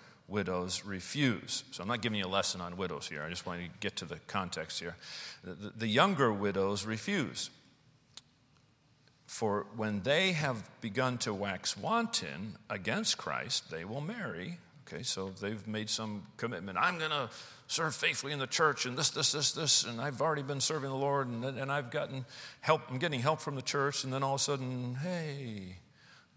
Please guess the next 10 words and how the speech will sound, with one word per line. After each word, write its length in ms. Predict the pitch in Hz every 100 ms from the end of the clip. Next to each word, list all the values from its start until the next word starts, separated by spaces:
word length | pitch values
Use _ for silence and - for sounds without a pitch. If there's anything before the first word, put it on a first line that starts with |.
| _ _
a 40 | 127
little 140 | 135
better 280 | 104 143 135
opportunity 560 | 90 117 - 170 139
comes 320 | 127 135 135 117
along. 560 | 131 127 135 151 165 135 120 - - - _ _ _ - - _ _ 92
Yeah, 140 | 147 156 107
I 80 | 95
don't 200 | 139 135
need, 260 | 143 135